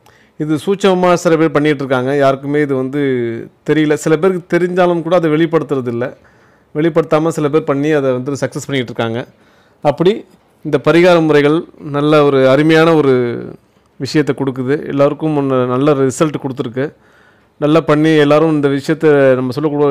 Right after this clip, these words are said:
விஷயங்களை பண்ணியிருக்கிறாங்க. பண்ணி நிறைய சாதனைகள் நடந்திருக்கு அவங்களுக்கு. அந்த விஷயத்துல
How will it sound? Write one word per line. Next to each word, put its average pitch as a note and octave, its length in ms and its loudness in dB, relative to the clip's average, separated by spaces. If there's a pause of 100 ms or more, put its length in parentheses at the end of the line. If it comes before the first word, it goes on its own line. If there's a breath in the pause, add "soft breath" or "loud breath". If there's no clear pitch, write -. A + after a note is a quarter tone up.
விஷயங்களை C3+ 480 -4
பண்ணியிருக்கிறாங்க. C3 640 -2
பண்ணி C#3 300 -4 (520 soft breath)
நிறைய D#3 300 2 (640)
சாதனைகள் C#3+ 460 0
நடந்திருக்கு B2+ 440 -4
அவங்களுக்கு. A#2+ 420 -4 (1120)
அந்த C#3+ 200 -2
விஷயத்துல D3+ 460 -2